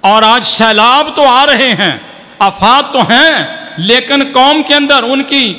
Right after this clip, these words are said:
خدمت کے لیے تڑپ اس انداز کی موجود نہیں۔ یقین فرمائیے کہ مسلمان تڑپ جاتا ہے جب کسی مسلمان کو مصیبت آتی ہے۔ آج ضرورت ہے کہ سیلاب زدگان کی سب سے زیادہ امداد کی جائے، لیکن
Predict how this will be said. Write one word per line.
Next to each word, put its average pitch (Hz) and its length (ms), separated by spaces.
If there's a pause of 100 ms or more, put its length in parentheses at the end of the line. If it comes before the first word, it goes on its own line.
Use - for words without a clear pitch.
(180)
خدمت 254 680
کے 285 80
لیے 269 320
تڑپ 339 600
اس - 140
انداز 262 420
کی 269 140
موجود 240 420
نہیں۔ 214 600
یقین 240 400
فرمائیے 202 640 (200)
کہ 208 100
مسلمان 208 520 (140)
تڑپ 311 320
جاتا 247 400
ہے 214 140 (220)
جب 226 160 (100)
کسی 233 200
مسلمان 214 520
کو 226 140
مصیبت 254 500
آتی 196 340
ہے۔ 196 160 (240)
آج 220 220
ضرورت 247 600
ہے 226 160 (200)
کہ 226 80
سیلاب 202 460
زدگان 208 500
کی 214 140 (160)
سب 311 340
سے 320 220
زیادہ 262 280
امداد 220 360 (100)
کی 208 120
جائے، 196 300 (260)
لیکن 202 680